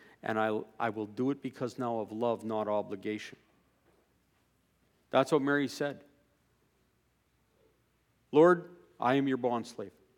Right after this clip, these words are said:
I am sold to you forever. You own me. Be it done to me as you have said."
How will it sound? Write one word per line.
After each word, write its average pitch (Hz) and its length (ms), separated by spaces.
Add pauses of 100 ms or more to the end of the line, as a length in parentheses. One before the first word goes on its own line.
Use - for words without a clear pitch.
(1000)
I 147 120
am 156 140
sold 190 500
to 190 60
you 180 140
forever. 147 480 (1040)
You 117 220
own 147 200
me. 101 200 (1300)
Be 120 120
it 120 120
done 127 220
to 120 80
me 117 140
as 107 160
you 113 120
have 110 120
said." 110 260